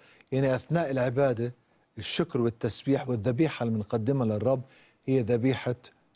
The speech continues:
الشكر والحمد، لأنه صالح ولأنه إلى الأبد رحمته.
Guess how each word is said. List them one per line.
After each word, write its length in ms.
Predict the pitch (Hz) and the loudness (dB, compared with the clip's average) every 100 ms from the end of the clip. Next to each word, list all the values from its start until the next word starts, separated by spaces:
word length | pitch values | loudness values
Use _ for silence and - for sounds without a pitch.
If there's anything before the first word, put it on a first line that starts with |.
| - | -14
الشكر 480 | 104 - 143 - 113 | -6 0 0 0 0
والحمد، 680 | 117 98 - 117 95 92 104 | 0 -2 -4 -2 -2 -4 -2
لأنه 280 | 131 139 113 | 0 0 -2
صالح 540 | - 127 120 107 - _ _ _ _ | 0 0 0 -2 -8 _ _ _ _
ولأنه 420 | 127 120 120 117 110 | 0 2 2 0 -2
إلى 200 | 117 113 | -2 -2
الأبد 460 | 110 113 113 101 | -2 -2 -2 -2
رحمته. 500 | 113 - 95 92 104 | -4 -4 -12 -14 -16